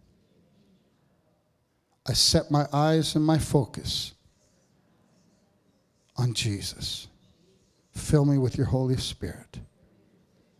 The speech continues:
I pray. Amen." And on that night, he took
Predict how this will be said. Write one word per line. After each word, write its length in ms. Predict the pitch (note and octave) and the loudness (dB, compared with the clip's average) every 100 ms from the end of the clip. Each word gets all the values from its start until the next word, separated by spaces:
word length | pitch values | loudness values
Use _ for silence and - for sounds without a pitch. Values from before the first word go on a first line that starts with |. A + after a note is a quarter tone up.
| _ _ _ _ _ _ _ - | _ _ _ _ _ _ _ -8
I 60 | |
pray. 480 | - - F#2 F2 F#2 - - _ _ _ _ _ _ _ _ _ _ _ C3 | -6 -4 -2 -4 -8 -16 -20 _ _ _ _ _ _ _ _ _ _ _ 0
Amen." 580 | B2+ B2 A#2+ A2+ F#2 - - - _ _ _ _ _ _ _ - | 2 4 4 2 0 -8 -20 -20 _ _ _ _ _ _ _ 0
And 140 | C#3 | 4
on 140 | D#3 D#3+ | 6 6
that 160 | D#3 | 4
night, 280 | D3+ E3 D#3+ | 4 4 4
he 120 | C3 | 2
took 400 | - E3+ E3+ - | 4 4 2 -4